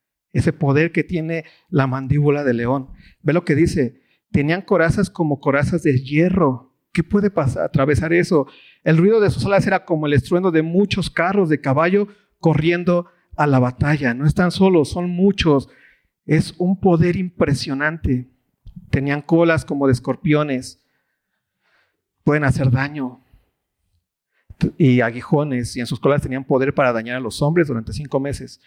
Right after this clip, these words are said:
Y tienen por rey sobre ellos el ángel del abismo,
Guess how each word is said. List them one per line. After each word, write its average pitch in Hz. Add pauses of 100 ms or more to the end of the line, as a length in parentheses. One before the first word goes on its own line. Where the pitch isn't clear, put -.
(360)
Y 139
tienen 185
por 165
rey 180
sobre 170
ellos 196
el 147
ángel 175
del 156
abismo, 185